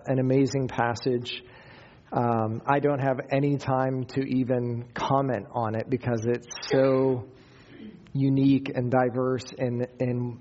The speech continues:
the instruction that Daniel gives, or really that God gives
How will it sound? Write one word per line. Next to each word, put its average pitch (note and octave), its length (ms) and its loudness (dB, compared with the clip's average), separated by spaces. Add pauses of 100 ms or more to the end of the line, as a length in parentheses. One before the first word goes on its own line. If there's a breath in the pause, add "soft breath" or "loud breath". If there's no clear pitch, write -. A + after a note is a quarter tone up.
(140)
the B2+ 180 0
instruction B2+ 720 0
that C3 160 0
Daniel B2+ 400 0
gives, A#2 640 0
or B2+ 160 0
really C3 280 4
that B2 180 2
God A#2 320 0
gives A#2 200 0